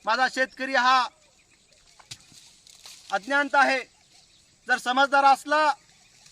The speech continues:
तर माझा शेतकरी बांधवांनी विमा काढला असता आणि तुमच्याकडे आम्हाला हात पत्र पसरण्याची गरज पडली नसती. म्हणून कारखानदारांना विनंती आहे, या शेतकऱ्यांचं नुकसान भरपाई आपण बी केलं पाहिजे,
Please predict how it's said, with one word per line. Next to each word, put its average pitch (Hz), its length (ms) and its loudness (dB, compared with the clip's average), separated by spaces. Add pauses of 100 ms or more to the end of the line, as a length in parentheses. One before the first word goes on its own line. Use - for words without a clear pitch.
(140)
तर 226 100 -10
माझा 247 260 -4
शेतकरी 269 360 -10
बांधवांनी 254 500 -4
विमा 262 260 0
काढला 254 280 -2
असता 226 360 -2 (1120)
आणि 220 160 -4
तुमच्याकडे 247 400 -4
आम्हाला 247 280 -4
हात 254 300 -4
पत्र 233 300 -8 (220)
पसरण्याची 233 600 -12
गरज 220 280 -8
पडली 240 220 -12
नसती. 226 400 -14 (920)
म्हणून 262 200 -6
कारखानदारांना 262 680 -4
विनंती 262 400 -4
आहे, 240 180 0 (960)
या 269 220 4
शेतकऱ्यांचं 254 580 -4
नुकसान 254 340 -8
भरपाई 240 300 -8
आपण 247 280 0
बी 269 100 -6
केलं 254 260 -2
पाहिजे, 185 380 -4